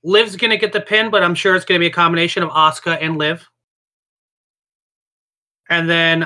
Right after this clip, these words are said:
I believe that Liv is going to lose out to Asuka, the eventual winner.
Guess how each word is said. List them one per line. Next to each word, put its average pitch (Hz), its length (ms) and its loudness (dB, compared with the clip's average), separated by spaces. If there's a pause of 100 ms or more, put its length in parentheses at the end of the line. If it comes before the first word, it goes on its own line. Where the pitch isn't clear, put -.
I 165 160 0
believe 175 540 0
that 160 420 -2
Liv 190 460 2
is 180 280 -2
going 170 280 0
to 165 140 -10
lose 165 220 0
out 175 360 -2 (960)
to 190 160 -4
Asuka, 135 580 -4 (1400)
the 165 100 2
eventual 147 460 -2
winner. 131 340 -6